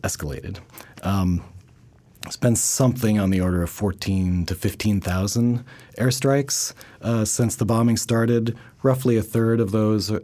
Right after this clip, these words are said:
are hitting civilian targets. Um, uh, lots of factories, markets, food stores,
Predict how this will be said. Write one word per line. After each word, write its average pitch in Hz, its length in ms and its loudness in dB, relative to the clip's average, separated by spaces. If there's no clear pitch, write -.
are 107 160 -2
hitting 107 400 0
civilian 104 480 0
targets. 110 600 -2
Um, 92 460 0
uh, 92 360 -4
lots 92 480 -2
of 90 240 0
factories, 92 1120 -2
markets, 90 920 -2
food 107 300 0
stores, 95 800 0